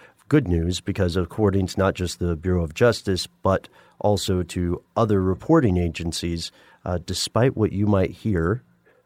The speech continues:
on your local mainstream news, uh, and, and all the, the terrible things you'll hear on the radio, it turns out that murder is actually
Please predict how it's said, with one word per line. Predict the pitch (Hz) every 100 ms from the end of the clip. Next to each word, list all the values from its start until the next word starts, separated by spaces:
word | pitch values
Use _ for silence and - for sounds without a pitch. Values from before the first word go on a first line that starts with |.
| -
on | 87 87
your | 85 82 80
local | 90 101 101 90
mainstream | 95 92 87 - 90 85
news, | 92 98 82 85 104 - - _ -
uh, | 85 85 85 - - -
and, | 95
and | 90 80 -
all | 98 90
the, | 85
the | 90 92 92
terrible | 85 120 101 82 87
things | - 92 87
you'll | 92
hear | 87 87
on | 87 82
the | 85
radio, | 104 110 90 87 101 - - _ _ _ _ _ _ -
it | 113
turns | - 151 107
out | 85 -
that | 95
murder | 87 80 87
is | 92
actually | 78 73 - 82 80